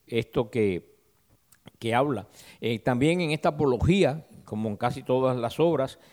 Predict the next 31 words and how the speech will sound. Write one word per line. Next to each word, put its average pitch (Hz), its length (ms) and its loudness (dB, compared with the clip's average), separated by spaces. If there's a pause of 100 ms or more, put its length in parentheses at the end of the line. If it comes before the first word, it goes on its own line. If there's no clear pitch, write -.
(300)
eh, 117 400 -2 (340)
se, 113 240 -2
se - 160 -4
conservan 147 720 -2
fre-, 131 160 -2
pequeños 135 880 -2 (260)
fragmentos. 107 640 -6 (340)
Ojalá 110 440 2
un 131 160 -2
día 135 160 0
aparezcan, 120 480 -10
como 107 160 -12
aparecieron 104 800 -12 (420)
la 120 160 -8
Didache 107 520 -6
y 117 40 -12
tantas 113 320 -14
cosas, 123 320 -12
aparezcan 113 460 -10
en 107 60 -8
alguna 113 340 -8
bib-, 104 340 -10
biblioteca 107 680 -8 (340)
perdida 104 720 -2 (480)
por 104 160 -2
ahí, 117 420 -2
pues, 104 160 -12 (300)
l-, 101 340 -8
las 95 160 -12
frases 120 340 -2
completas. 135 640 -2